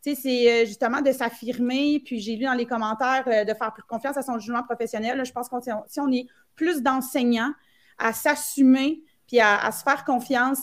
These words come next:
puis à exiger la confiance aussi, et de pas toujours à, moi, je suis un parent, je sais comment je suis exigeante avec le système scolaire.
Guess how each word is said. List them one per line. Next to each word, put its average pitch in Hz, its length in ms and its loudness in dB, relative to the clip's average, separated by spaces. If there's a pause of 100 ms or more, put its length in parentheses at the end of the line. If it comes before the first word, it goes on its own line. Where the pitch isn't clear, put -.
puis 233 120 0
à 220 200 4
exiger 254 680 0
la 208 140 2
confiance 220 600 -4
aussi, 254 440 -6 (220)
et 226 80 -2
de 214 100 4
pas 214 180 -6
toujours 294 400 0
à, 240 160 4
moi, 277 120 2
je - 60 -10
suis 285 100 0
un 233 80 4
parent, 240 340 2
je 233 140 0
sais 285 180 -4
comment 262 220 -2
je 254 60 -6
suis 277 60 0
exigeante 247 360 -4
avec 240 100 -2
le 226 80 -2
système 226 240 -4
scolaire. 233 380 -2